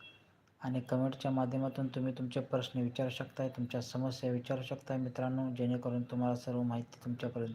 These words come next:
पोहोचेल. लाईव्हला येण्याचं कारण मित्रांनो असंच आहे की सर्वांबद्दल मामांची माहिती सर्वांपर्यंत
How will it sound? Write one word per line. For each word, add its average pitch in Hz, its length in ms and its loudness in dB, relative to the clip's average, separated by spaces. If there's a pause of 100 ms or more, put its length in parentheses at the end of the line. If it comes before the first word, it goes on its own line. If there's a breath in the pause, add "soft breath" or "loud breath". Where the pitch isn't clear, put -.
पोहोचेल. 117 340 0 (600 loud breath)
लाईव्हला 135 320 4
येण्याचं 139 360 0
कारण 135 260 0
मित्रांनो 131 380 0
असंच 127 280 -2
आहे 135 160 2
की 131 200 -4
सर्वांबद्दल 131 1000 -2
मामांची 127 600 0
माहिती 123 320 0
सर्वांपर्यंत 123 760 0